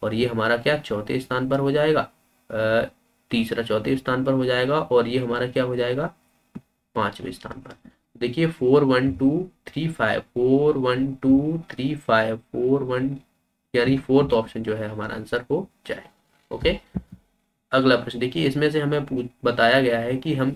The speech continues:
ऐसा, इसमें से कौन सा चिन्ह बदलें जिसके हिसाब से जो है वो ये सही देखने को मिल जाए, यानी पन्द्रह माइनस चौदह, ये बटा इक्कीस है, यानी इक्कीस डिवाइड हुआ है इसमें, ठीक है, into ट्वेंटी सेवन minus, अ, sorry, plus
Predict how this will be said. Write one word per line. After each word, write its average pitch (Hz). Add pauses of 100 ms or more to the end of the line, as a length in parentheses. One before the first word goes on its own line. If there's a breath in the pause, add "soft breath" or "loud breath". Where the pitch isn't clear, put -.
ऐसा, 123
इसमें 127
से 135
कौन 123
सा 147
चिन्ह 135
बदलें 117 (380 loud breath)
जिसके 120
हिसाब 117
से 127
जो 117
है 113
वो 127
ये 131
सही 127
देखने 110
को 104
मिल 104
जाए, 107
यानी 131 (120)
पन्द्रह 113 (280)
माइनस 113
चौदह, 120 (340)
ये 123
बटा 120
इक्कीस -
है, -
यानी 123
इक्कीस -
डिवाइड 123
हुआ 120
है 123
इसमें, 131 (220)
ठीक 131
है, 170
into 120
ट्वेंटी 113
सेवन 139
minus, 117 (120)
अ, - (280)
sorry, 113
plus 139